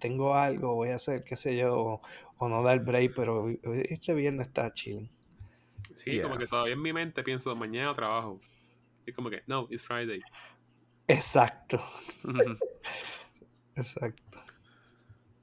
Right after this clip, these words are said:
Speaker 3: Yeah.
Speaker 1: ¿Y qué? ¿Qué es la que hay? Han pasado bien esta semana. Esta semana ha estado súper tranquila, relax.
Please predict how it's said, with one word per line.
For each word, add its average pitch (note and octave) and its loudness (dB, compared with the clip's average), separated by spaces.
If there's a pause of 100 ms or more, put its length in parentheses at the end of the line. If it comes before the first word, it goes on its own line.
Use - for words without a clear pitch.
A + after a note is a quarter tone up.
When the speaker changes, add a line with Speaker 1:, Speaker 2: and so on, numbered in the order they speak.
(800)
Speaker 3:
Yeah. E2 -6
Speaker 1:
¿Y B2 -2
qué? G3+ 10 (280)
¿Qué C3+ 6
es C3+ 8
la C#3+ 8
que D#3 12
hay? G#3 12 (380)
Han B2+ -2
pasado E3+ 12
bien F#3 12
esta F#3 8
semana. F#3+ 12
Esta C#3 2
semana F#3+ 10
ha G#3 12
estado G3+ 10
súper E3 10
tranquila, E3 10
relax. B2 4